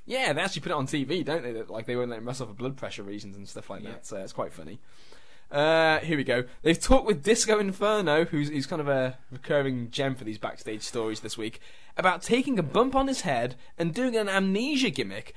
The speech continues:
Speaker 1: where he thinks he's one of the established stars like Hogan and Savage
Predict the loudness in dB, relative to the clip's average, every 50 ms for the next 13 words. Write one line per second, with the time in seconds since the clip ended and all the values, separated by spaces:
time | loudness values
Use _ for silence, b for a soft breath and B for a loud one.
0 | b b 4 4 4 4 4 2 2 0 -2 -2 -2 -2 0 2 2 2 2 0
1 | 0 -2 -2 -2 0 0 0 0 0 0 -2 -2 -2 0 0 2 4 4 4 4
2 | 2 0 2 4 4 4 4 4 2 -2 -2 -2 -2 0 0 0 0 -2 -2 -4
3 | -4 B